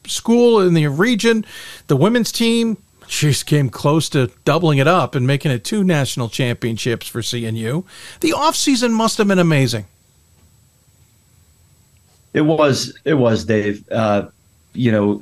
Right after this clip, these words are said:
Speaker 2: we, we had things like, uh, visit to the White House. Uh, we spent, uh, an afternoon at the governor's mansion with Governor Youngkin. We had a, a parade here in, in Newport News and, and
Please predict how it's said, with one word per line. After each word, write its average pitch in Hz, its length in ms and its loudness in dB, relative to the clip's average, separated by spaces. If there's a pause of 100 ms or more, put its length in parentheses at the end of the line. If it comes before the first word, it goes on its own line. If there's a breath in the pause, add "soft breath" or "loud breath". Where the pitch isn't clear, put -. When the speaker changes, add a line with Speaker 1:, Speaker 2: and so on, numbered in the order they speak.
(140)
Speaker 2:
we, 131 180 0
we 117 300 0
had 107 380 0 (220)
things 107 400 -2
like, 98 560 -2
uh, 92 240 -4
visit 107 640 -2
to 107 100 -2
the 95 120 0
White 104 260 0
House. 98 560 -4 (500)
Uh, 95 380 -2
we 107 240 0
spent, 101 500 -4 (260)
uh, 90 60 -14
an 98 220 -2
afternoon 104 480 0
at 92 80 -4
the 87 80 -6
governor's 95 480 -2
mansion 98 420 -2
with 85 180 -4
Governor 92 360 -2
Youngkin. 92 640 -2 (840)
We - 140 -2
had 139 160 0
a, 92 260 -2
a 87 80 -2
parade 98 480 0
here 95 360 0
in, 92 160 -2
in 87 260 0
Newport 95 320 0
News 98 380 4
and, 92 160 0
and 90 360 -4